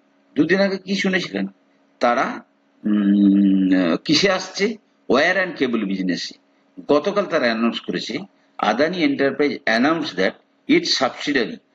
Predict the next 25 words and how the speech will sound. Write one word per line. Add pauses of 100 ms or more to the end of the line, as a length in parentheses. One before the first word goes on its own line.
(140)
Adani
New
Industries
Limited, (320)
has
established (140)
Adani
New
Industries
One
Limited (760)
to
focus
on (600)
solar (260)
and
wind (240)
energy
manufacturing
and
services। (420)
অর্থাৎ (380)
উইন্ড
এনার্জি (340)
এবং